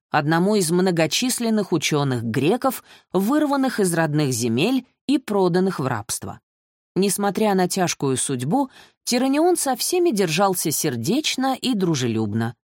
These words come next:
Репутацию он заработал, упорядочив знаменитую библиотеку Суллы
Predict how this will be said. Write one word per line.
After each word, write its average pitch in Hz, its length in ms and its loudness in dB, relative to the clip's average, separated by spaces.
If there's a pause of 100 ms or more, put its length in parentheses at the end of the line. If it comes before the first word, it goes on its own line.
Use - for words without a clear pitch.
(300)
Репутацию 180 840 0
он 160 120 0
заработал, 139 720 0 (220)
упорядочив 190 680 2
знаменитую 170 640 2
библиотеку 135 680 -2
Суллы 262 560 0